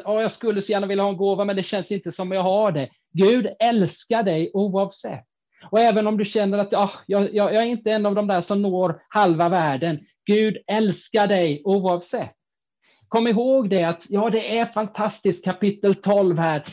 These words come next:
Vi ska liksom sträva efter gåvorna. Men efter kapitel tolv så kommer tretton. Och där står det att du är älskad. Störst av allt är kärleken. Störst av allt är kärleken.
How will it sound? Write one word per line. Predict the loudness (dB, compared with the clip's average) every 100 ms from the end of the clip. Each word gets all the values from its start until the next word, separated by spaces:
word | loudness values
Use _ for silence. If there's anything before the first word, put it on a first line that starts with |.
| -8
Vi | -4 -4
ska | -4 -2 2 4 2 0 -6
liksom | -2 -4
sträva | -2 2 2 2
efter | -2 -4
gåvorna. | 0 0 2 0 -2 -4 _ -4
Men | 2 2
efter | 2 0 -2
kapitel | 0 2 0 0
tolv | 2 2 2
så | -2 -2
kommer | 2 2 2 0
tretton. | -2 -4 -4 _ -2 -2 -2 -8 -2
Och | 2
där | 4 2
står | 4 4 6 6
det | 4
att | 0 2
du | 2 2 -2
är | 0 2 2 0
älskad. | 0 0 0 0 -2 -2
Störst | -4 0 0 0 -2
av | 2
allt | 2 2 -2 -2
är | 0 0
kärleken. | -2 -2 0 -2 -4 -6 -6 -6 -10 _ _ _ -10
Störst | 0 0 0
av | -2
allt | 0 0 -4
är | -12
kärleken. | -4 -2 0 -2 -8 -16 -16